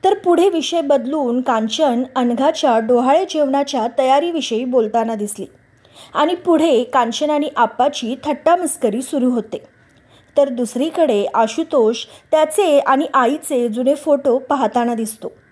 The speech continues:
आणि भावूक होताना दिसला आणि नंतर आईच्या खोलीत गेला. आईसमोर रडत आईबद्दलच्या भावना व्यक्त केल्या आणि "तू मला सोडून जाऊ नको," असं म्हणत आशुतोषच्या अश्रूंचा बांध फुटला.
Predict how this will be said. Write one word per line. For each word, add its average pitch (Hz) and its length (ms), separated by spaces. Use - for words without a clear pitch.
आणि 370 220
भावूक 339 360
होताना 269 380
दिसला 214 340
आणि 320 240
नंतर 269 640
आईच्या 240 560
खोलीत 240 440
गेला. 208 200
आईसमोर 277 600
रडत 254 420
आईबद्दलच्या 330 760
भावना 262 560
व्यक्त 247 400
केल्या 214 200
आणि 277 260
"तू 311 120
मला 302 300
सोडून 285 400
जाऊ 254 340
नको," 240 500
असं 254 240
म्हणत 269 480
आशुतोषच्या 381 680
अश्रूंचा 269 680
बांध 240 340
फुटला. 208 400